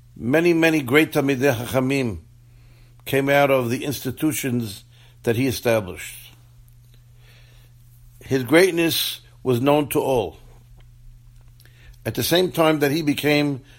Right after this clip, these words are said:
the chief rabbi, there was another very, very great rabbi in Damascus by the name of Rabbi Yitzchak Abulafia. Rabbi Yitzchak Abulafia went to meet Rabbi Shlomo Eliezer Alfanderi,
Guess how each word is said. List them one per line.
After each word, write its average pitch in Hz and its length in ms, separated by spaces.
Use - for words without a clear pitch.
the 123 80
chief 135 320
rabbi, 127 520
there 117 100
was 120 100
another 160 360
very, 147 360
very 135 280
great 127 400
rabbi 131 560
in 123 80
Damascus 120 840
by 120 120
the 131 100
name 156 340
of 151 260
Rabbi 139 260
Yitzchak 135 500
Abulafia. 123 760
Rabbi 123 300
Yitzchak 156 320
Abulafia 156 680
went 147 240
to 143 80
meet 151 420
Rabbi 131 420
Shlomo 131 440
Eliezer 139 440
Alfanderi, 139 760